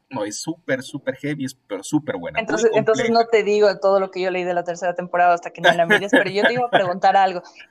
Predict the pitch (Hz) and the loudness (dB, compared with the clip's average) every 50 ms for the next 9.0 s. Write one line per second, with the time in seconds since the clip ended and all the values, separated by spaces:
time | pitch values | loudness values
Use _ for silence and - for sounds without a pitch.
0 | _ _ _ _ _ - 175 _ _ _ _ _ _ _ - 233 269 302 285 285 | _ _ _ _ _ -20 -20 _ _ _ _ _ _ _ -4 -4 -2 -2 -4 -6
1 | 247 254 254 262 269 208 214 196 180 180 - 185 - - 427 320 226 196 196 208 | -4 -4 -2 -2 -4 -6 -6 -8 -10 -8 -12 -12 -8 0 2 4 4 4 4 2
2 | 214 208 - 226 202 208 214 220 208 202 196 185 196 202 - - 208 - 202 202 | 0 0 -4 -2 -2 -2 -2 -4 -6 -10 -10 -10 -8 -8 -8 -8 -6 -6 -4 -4
3 | 226 220 - 208 - - 180 175 170 190 185 208 202 - - - - - 185 180 | -4 -4 -6 -14 -12 -10 -10 -6 -2 -2 -2 -2 -2 -8 -14 -16 -16 -14 -14 -16
4 | 175 - 190 - - _ _ _ _ _ - 175 165 - - 180 185 202 202 - | -16 -16 -20 -20 -20 _ _ _ _ _ -16 -16 -14 -10 -10 -6 -6 -6 -4 -4
5 | 208 208 - 214 208 220 214 185 190 185 180 175 165 175 165 175 175 185 196 190 | -6 -4 0 2 2 2 2 0 -2 -2 -4 -6 -6 -6 -6 -6 -8 -8 -10 -8
6 | - 214 196 185 180 175 - - 147 - - 220 202 175 180 175 196 202 - 214 | -6 -6 -4 -4 -6 -6 -10 -18 -16 -10 -8 -8 -6 -6 -6 -6 -6 -6 -8 -10
7 | - - - 269 262 - 208 196 - 226 220 - 208 185 185 202 208 214 196 - | -14 -12 -12 -12 -8 -8 -8 -8 -8 -12 -8 -6 -6 -4 -4 -4 -4 -4 -6 -6
8 | 180 170 175 - 165 180 185 202 214 214 208 196 180 170 165 170 175 196 226 | -8 -10 -10 -10 -10 -8 -4 -2 -2 0 0 0 0 0 0 2 2 2 2